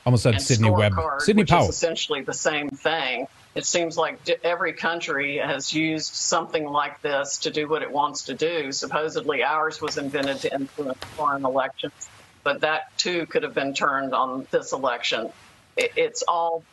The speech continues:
Speaker 2: part of the same part and parcel of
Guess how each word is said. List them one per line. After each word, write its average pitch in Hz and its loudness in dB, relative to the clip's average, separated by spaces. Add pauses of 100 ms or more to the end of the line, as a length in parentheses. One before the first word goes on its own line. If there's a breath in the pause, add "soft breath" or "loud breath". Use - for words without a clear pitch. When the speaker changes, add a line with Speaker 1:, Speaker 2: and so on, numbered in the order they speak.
(280)
Speaker 2:
part 170 0
of 147 -8
the 156 -4
same 156 -2
part 165 2
and 143 -10
parcel 156 -2
of 135 -2